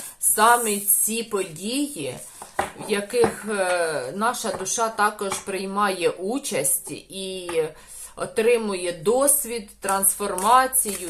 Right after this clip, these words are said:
і в кожного це свій досвід. Пишіть, будь ласка, що ви думаєте по цьому поводу. Пишіть ваші думки, дуже цікаво знати. А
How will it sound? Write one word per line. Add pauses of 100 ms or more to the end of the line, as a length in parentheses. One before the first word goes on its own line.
і
в
кожного
це
свій
досвід. (600)
Пишіть,
будь
ласка,
що
ви
думаєте (1120)
по
цьому (560)
поводу. (760)
Пишіть
ваші
думки,
дуже
цікаво
знати. (560)
А